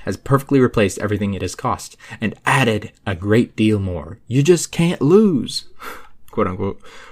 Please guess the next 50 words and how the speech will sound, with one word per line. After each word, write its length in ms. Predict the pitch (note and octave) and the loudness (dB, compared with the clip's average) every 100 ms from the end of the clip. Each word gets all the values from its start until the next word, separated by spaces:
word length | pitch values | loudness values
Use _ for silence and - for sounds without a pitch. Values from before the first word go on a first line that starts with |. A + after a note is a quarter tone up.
| - | -4
We 100 | A#2+ | 0
thus 240 | B2 C#3+ - | 2 2 2
have 180 | A#2+ | 0
got 260 | A#2+ A2+ - | 4 4 4
rich 280 | B2+ - - | 0 0 -2
by 120 | G#2 | -2
spending 420 | - A#2 A2 G2+ | -2 -2 0 0
just 240 | G2 F#2+ A2+ | 0 -2 -4
as 100 | G2+ | 0
the 140 | G#2+ | 0
advertisers 540 | G2+ G2+ F#2+ F#2+ G#2+ | 0 -2 -2 -2 -4
have 120 | A2+ - | -6 0
told 220 | F3 F#3 | 0 0
us 120 | C#3 | 0
we 100 | G#2+ | 0
would, 280 | F2+ D2+ - - - - | 0 -4 -6 -16 -14 -2
and 100 | A2+ | 0
that 80 | |
the 80 | G#2+ | 2
best 240 | A2 B2+ C3 | 2 2 2
of 80 | |
all 120 | C#3 C3 | 2 4
possible 340 | A#2+ - B2 | 2 2 0
worlds 280 | A2 G2+ F#2+ | 2 0 0
is 100 | F#2+ | -2
getting 240 | G2 F#2 | -4 -2
better 220 | F2+ F2 E2 | -2 -2 -2
every 200 | F2 E2+ | -2 -2
day. 220 | - - _ _ _ - - - | -6 -10 _ _ _ -20 -12 -4
The 100 | A2+ | -2
statistics 520 | - A#2 D3+ G#3 - | 2 2 2 2 -2
of 120 | F3+ | 0
life 240 | B2 A#2 B2 | 2 2 -2
expectancy 600 | A#2 G#2+ G#2 A2 A#2+ G2 | -2 -2 -2 -2 0 0
are 120 | F#2 | -2
favorites 580 | - A2+ G#2 F#2 - - | 0 2 2 0 -8 -8
of 180 | G2 | -8
the 120 | F#2+ F#2 | -4 -4
indus-, 260 | F#2 - - _ - | -4 -6 -12 _ -4
industrial 600 | G#2+ A2 G#2+ - A2 G2+ | 0 2 0 2 2 2
apologists 600 | G2+ F#2+ F2 E2 - - - - | 0 -2 -2 -4 -6 -12 -18 -8
because 260 | A#2+ A2+ G#2+ | -2 0 4
they 120 | C3 | 6
are 100 | C#3+ | 6
perhaps 400 | C3+ A2+ A2 - | 4 0 -2 -2
the 100 | G#2+ | -4
hardest 300 | G2+ F2+ F#2 | -2 -2 -2
to 80 | - | -2
argue 280 | C3 C3 F#2+ | 0 2 0
with. 220 | - | -4